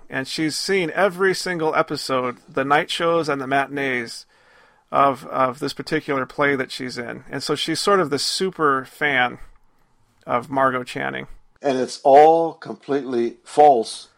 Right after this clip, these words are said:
Speaker 2: except for her showing up at every,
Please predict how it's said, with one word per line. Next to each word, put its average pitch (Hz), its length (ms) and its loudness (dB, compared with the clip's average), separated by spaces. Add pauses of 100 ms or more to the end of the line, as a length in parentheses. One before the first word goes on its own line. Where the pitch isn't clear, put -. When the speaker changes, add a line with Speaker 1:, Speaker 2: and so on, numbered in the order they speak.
(400)
Speaker 2:
except - 380 0
for 120 240 0
her 110 280 2
showing 123 400 2
up 117 180 -2
at 104 120 -2
every, 110 420 0